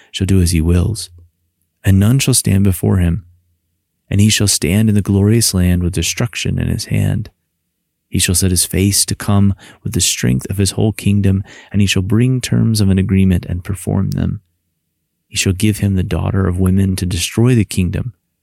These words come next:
but it shall not stand or be to his advantage.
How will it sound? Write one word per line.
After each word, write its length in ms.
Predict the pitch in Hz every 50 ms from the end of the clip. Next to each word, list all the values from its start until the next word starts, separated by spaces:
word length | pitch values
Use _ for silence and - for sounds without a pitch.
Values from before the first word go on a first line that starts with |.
| _ _ _ _ _ _
but 100 | - 113
it 60 | 107
shall 180 | - - 117 110
not 180 | 110 110 104 -
stand 500 | - - - 107 107 107 107 107 107 -
or 180 | - 95 95
be 240 | 90 101 95 92 90
to 120 | - -
his 160 | - 87 87 -
advantage. 720 | 87 110 110 82 85 90 92 - - - 110 - - -